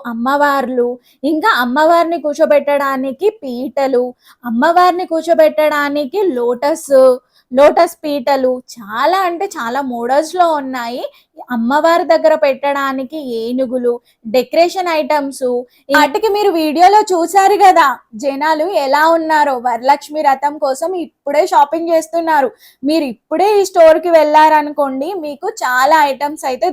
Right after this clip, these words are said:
దొరుకుతాయి. స్టాక్ ఇలా వస్తున్నాయి, ఇలా అయిపోతున్నాయి. ఎవరైనా షాపింగ్ చేయాలి అన్న వాళ్ళు ఫాస్ట్ గా చేయండి. ఇక రీ-, రేట్లు మాత్రం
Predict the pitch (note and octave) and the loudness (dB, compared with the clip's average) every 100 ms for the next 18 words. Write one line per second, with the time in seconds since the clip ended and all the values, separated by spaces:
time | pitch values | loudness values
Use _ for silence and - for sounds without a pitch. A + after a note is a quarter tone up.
0 | E4 C#4+ D#4 C#4 B3+ G#3 - C4+ C4 D#4+ | 4 2 2 0 0 -2 -2 0 2 0
1 | F4 D#4 C#4 C4 - D#4+ D#4 C#4+ C#4 F4 | 2 4 4 2 -4 -6 -4 -4 -6 -4
2 | G#4+ F4+ D#4+ C#4 C4+ D#4 D#4 D#4 D4 C4+ | -2 0 2 0 2 0 2 -2 -2 -4
3 | A3+ - - _ A#3 B3 C4+ C#4 G4 G#4 | -4 -12 -20 _ -4 0 0 2 2 4
4 | E4 D#4 F4 E4+ D#4+ D4+ D#4 D#4+ D4 D4 | 2 2 -2 2 4 6 4 2 0 0
5 | C#4+ C#4 G#4+ - D4 C#4+ D4+ D4+ D#4 C#4+ | 0 0 -2 -2 0 2 0 -2 -6 0
6 | F4+ F4 E4+ D#4+ D#4 B3 - _ _ D#4 | 2 2 2 0 -2 -6 -10 _ _ -2
7 | D#4 F#4+ B4 - _ _ A3+ B3 B3+ - | 2 2 2 -2 _ _ -14 -8 -6 -4
8 | B3 A#3+ C4 E4 F4 E4 D#4+ F4+ | 0 0 0 0 0 2 0 0